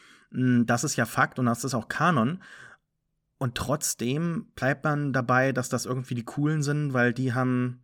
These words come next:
das coole Design der Rüstung und deshalb sind das die Guten oder so. Also da wird sehr wenig hinterfragt und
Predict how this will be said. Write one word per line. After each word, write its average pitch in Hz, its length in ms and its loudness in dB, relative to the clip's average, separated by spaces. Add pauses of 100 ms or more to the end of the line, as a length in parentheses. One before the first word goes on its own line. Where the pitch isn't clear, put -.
(500)
das - 220 -8
coole 117 520 2
Design 104 600 -2
der 104 120 -4
Rüstung 98 380 -4
und 98 120 -6
deshalb 104 380 -2
sind 120 420 4
das 117 160 2
die 117 100 -4
Guten 123 300 -2
oder 101 180 0
so. 95 160 -4
Also 127 260 0 (320)
da 127 140 2
wird 147 160 0 (100)
sehr 151 400 2
wenig 151 240 2
hinterfragt 127 800 0
und 110 480 0